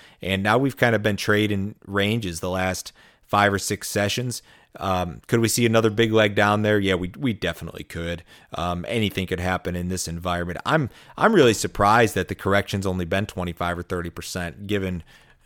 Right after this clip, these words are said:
what's happened here. Uh, I, I mean, if, if we corrected fifty percent ultimately in the stock market, that wouldn't surprise me one bit.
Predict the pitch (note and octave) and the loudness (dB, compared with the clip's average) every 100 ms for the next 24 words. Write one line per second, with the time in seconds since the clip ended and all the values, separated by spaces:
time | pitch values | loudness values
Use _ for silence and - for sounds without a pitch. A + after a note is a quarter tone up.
0 | - A#2+ G#2 - - F#2+ G2 E2+ E2 E2 | -14 -2 -2 -2 0 0 0 -6 -6 -6
1 | E2 D#2+ - _ - F#2 F2+ F#2 - - | -6 -8 -16 _ -6 -4 -4 -6 -8 -10
2 | - - - G#2 F#2+ F#2 F2+ - F#2 - | -10 -12 -8 -4 -2 -4 -8 -12 -16 -14
3 | A2 - C3 C3 B2 G#2+ G#2 F2 - G#2+ | -10 -2 -2 2 4 4 2 -6 -4 -2
4 | G#2 G#2 G#2+ - A2+ G#2+ G#2+ - G#2 F#2+ | -2 -4 -6 -4 -2 -2 -2 -4 -6 -2
5 | G#2+ G#2+ G#2+ G#2 A2 G#2+ - A2 - G#2+ | -2 -2 -4 -6 -6 -6 -2 -4 -4 -6
6 | A2 G#2+ A2 G2 - - F#2+ F#2+ F#2 E2+ | -4 0 0 0 -6 -4 -2 0 -2 -6
7 | E2+ F#2 E2+ E2+ F2+ D#2+ | -6 -6 -6 -6 -6 -8